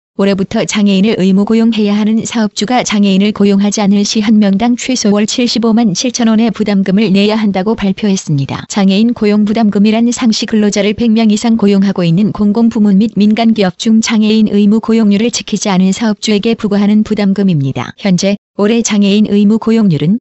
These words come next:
국가기관, 공공기관이 삼 퍼센트, 민간기업 이 점 칠 퍼센트, 퍼센트로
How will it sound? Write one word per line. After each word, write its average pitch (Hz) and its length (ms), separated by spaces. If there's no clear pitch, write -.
국가기관, 220 640
공공기관이 214 760
삼 233 180
퍼센트, 214 920
민간기업 208 640
이 202 160
점 135 260
칠 226 160
퍼센트, 208 380
퍼센트로 170 560